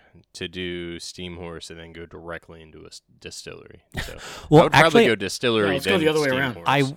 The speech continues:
Speaker 2: I would
Speaker 1: Yeah.
Speaker 2: definitely recommend that, because if you buy a bottle right now at, uh, Steel Tie, you get a, uh, free beer card for over at, uh, Steam Horse. So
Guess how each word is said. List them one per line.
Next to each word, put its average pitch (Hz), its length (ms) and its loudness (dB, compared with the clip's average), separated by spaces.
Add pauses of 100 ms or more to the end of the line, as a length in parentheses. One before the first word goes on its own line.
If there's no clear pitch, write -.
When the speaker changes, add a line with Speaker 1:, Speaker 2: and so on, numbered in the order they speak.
(160)
Speaker 2:
I 120 100 0
would 120 120 0
Speaker 1:
Yeah. 82 60 -8
Speaker 2:
definitely 156 460 0
recommend 170 460 0
that, 180 220 -6
because 131 380 -2
if - 220 -10
you 120 140 -2
buy 107 320 0
a 123 80 2
bottle 113 560 0
right 135 280 -2
now 147 380 -4 (300)
at, 113 240 -4
uh, 110 360 -6
Steel 117 360 -2
Tie, 131 360 -2 (280)
you 117 200 0
get 117 300 -2
a, 104 460 -2
uh, 98 340 -4
free 113 300 -4
beer 107 240 0
card 92 480 -4
for 92 600 -6
over 95 340 -8
at, - 400 -16 (140)
uh, 87 420 -12 (760)
Steam 98 300 -6
Horse. 82 260 -10
So 85 420 -6